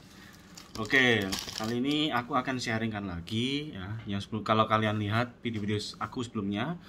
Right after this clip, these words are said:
ka-, aku sharingkan, eh, pengalaman gue kerja di Konimek beserta gaji, tunjangan ya, terus suka dukanya di sana ya.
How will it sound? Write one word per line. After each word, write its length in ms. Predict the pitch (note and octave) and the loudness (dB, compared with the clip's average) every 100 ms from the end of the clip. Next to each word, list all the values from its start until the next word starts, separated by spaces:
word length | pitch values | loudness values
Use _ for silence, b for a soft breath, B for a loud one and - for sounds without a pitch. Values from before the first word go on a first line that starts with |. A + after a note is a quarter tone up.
| B B B B B B - | B B B B B B -18
ka-, 240 | - - | -12 -8
aku 400 | - A2+ B2 B2 | -6 -4 -2 -2
sharingkan, 560 | B2 G#2+ A2+ A2 B2+ C3 | 0 2 2 4 2 2
eh, 680 | G#2+ G#2 G2+ G2 F#2+ F#2+ F#2+ A2+ - - - - - - - - - - - | 0 0 0 0 -2 -4 -6 -12 -16 -20 -20 -20 -20 -20 -20 -20 -20 -20 -8
pengalaman 480 | G#2+ G#2+ G#2+ G#2 G2 | 0 0 2 0 0
gue 240 | G#2 C3+ | 0 0
kerja 320 | A2+ G2 C3+ | -2 -2 0
di 160 | A#2+ A2 | 0 0
Konimek 720 | A2 G2+ G2 G2 D3 - - | 0 0 0 -2 -4 -10 -8
beserta 320 | - - G2+ | -8 -4 -6
gaji, 640 | F#2+ G2 F2 - D3+ E3+ E3+ B B B B - | -4 -6 -4 -4 -2 -4 -8 B B B B -4
tunjangan 720 | A#2+ G#2+ G2 G2+ A#2 D3+ B2+ | -2 2 0 2 0 0 -2
ya, 160 | G#2 A2 | -4 -4
terus 160 | G#2+ - | -4 -4
suka 240 | A2 G#2+ | -4 -4
dukanya 400 | G2+ F2 G#2 G#2 | -6 -2 -2 0
di 80 | G2 | -2
sana 480 | G2+ F#2+ G2+ A#2 A#2+ | -2 -2 0 0 0
ya. 240 | A#2 G2+ | -2 -6